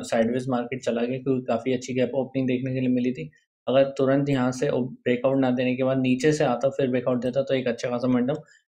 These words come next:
हमें एटीन थाउजेंड सेवन हंड्रेड तक आसानी से मिल सकता था,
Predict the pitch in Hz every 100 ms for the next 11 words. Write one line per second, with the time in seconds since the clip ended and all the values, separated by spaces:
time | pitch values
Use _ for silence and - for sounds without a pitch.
0 | - 139 135 131 147 147 135 135 139 143
1 | 127 131 131 127 127 120 127 123 127 117
2 | 117 123 - 139 160